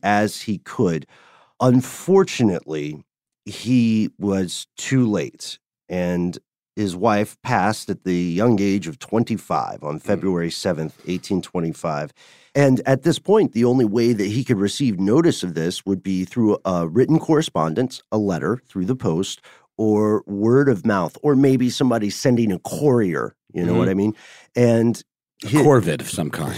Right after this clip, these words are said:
Speaker 1: <laughs> Yes, a corvid courier. So his father sent him a letter about his wife's illness, and Morse did not receive this letter for several days.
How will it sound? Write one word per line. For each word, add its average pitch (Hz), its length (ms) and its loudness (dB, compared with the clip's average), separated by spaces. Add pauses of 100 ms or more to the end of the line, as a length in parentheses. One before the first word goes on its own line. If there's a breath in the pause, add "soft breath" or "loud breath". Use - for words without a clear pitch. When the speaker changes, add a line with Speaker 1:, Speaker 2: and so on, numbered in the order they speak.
Speaker 1:
<laughs> - 0 - (140)
Yes, - 380 -2
a 110 100 0
corvid 120 400 2
courier. 101 540 2 (120)
So 120 380 2
his 113 420 2
father 151 640 2
sent 123 460 2
him 78 480 -2 (420)
a 95 120 0
letter 87 440 -2 (400)
about 95 420 0
his 95 320 -4
wife's 92 560 -4 (160)
illness, 98 580 -2 (480)
and 95 280 0
Morse 127 380 2
did 104 160 -4
not 113 200 2
receive 160 520 -4
this 85 280 -4
letter 78 300 -6
for 90 260 -4
several 101 460 -2
days. 92 480 -2